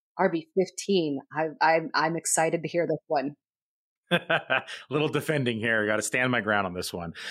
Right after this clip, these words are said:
Speaker 2: Javonte has just seen a massive workload. And to begin the season, I thought that they were gonna ease him into things, that we were gonna see him, uh, start the season maybe a little light in terms of carries and targets, and that by week four or five,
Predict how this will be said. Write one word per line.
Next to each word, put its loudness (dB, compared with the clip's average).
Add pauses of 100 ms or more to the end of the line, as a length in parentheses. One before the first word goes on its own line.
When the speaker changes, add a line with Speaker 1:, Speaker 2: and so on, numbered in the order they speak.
(260)
Speaker 2:
Javonte 0
has 0
just 0
seen 0
a 2
massive -2
workload. -4 (100)
And 2 (300)
to -8
begin 0
the 2
season, 0
I 0
thought 0
that -12
they 2
were 2
gonna -4
ease -6
him 0
into 2
things, 0
that -4
we -2
were 0
gonna -2
see -4
him, 0 (340)
uh, 2
start 0
the -4
season 2
maybe 2
a 0
little 2
light 2
in -2
terms 2
of -6
carries 2
and -2
targets, 0
and -4
that 0
by 0
week -4
four 0
or 0
five, 2